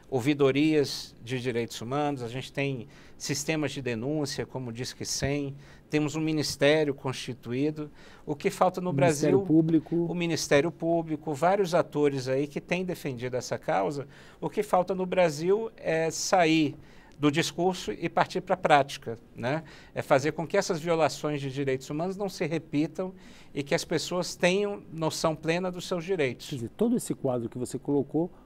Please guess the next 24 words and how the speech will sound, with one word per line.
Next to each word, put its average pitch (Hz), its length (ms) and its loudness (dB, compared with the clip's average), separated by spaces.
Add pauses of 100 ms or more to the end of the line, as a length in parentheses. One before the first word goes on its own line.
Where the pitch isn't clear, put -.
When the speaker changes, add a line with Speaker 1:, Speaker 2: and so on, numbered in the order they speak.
(140)
Speaker 2:
mostra 170 460 2
o 139 80 4
comprometimento 143 1040 -2 (220)
oficial 165 560 4
do 151 60 2
Estado 127 300 0
brasileiro 117 460 -2
em 110 40 -6
relação 113 540 -6
a, 107 100 -8
aos 110 200 -8
direitos 113 260 -4
humanos. 107 380 -10 (440)
Um, 131 1040 -2 (120)
um 120 300 -8
posicionamento, 143 840 -2 (960)
é, 123 640 -2 (120)
que 165 460 0 (300)
caminha 170 400 4
junto 127 300 0
com 131 100 -4
os 117 60 0
direitos 123 320 2
humanos. 107 580 -6